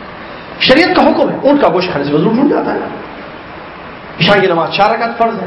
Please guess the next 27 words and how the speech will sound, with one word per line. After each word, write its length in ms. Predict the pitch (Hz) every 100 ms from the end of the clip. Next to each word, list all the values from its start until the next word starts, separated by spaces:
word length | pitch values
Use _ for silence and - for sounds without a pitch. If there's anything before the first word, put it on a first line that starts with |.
| - -
فجر 200 | 214 208
کی 60 |
نماز 240 | 180 156 160
دو 140 | 226
رکعت 220 | 220 196
فرض 180 | 202 175
ہے، 140 | - - - - -
صبح 180 | 240
صبح 280 | 233 226 208 - - -
آدمی 260 | 185 190 202
جو 120 | 190
ہے 40 |
اٹھتا 300 | 196 185 147
ہے 120 | 175 190
فریش، 340 | 185 - 190
دو 140 | 185
رکعت 220 | 196 190 185
پڑھنا 220 | 165 160
ہے، 40 | - - -
رات 220 | 196 208
میں 80 | 185
تھکا 220 | - 208
ہو 140 | 202 170 185 - -
چار 120 | 180
رکعت 180 | 202 262 -
فرض 140 |
ہے، 60 | 220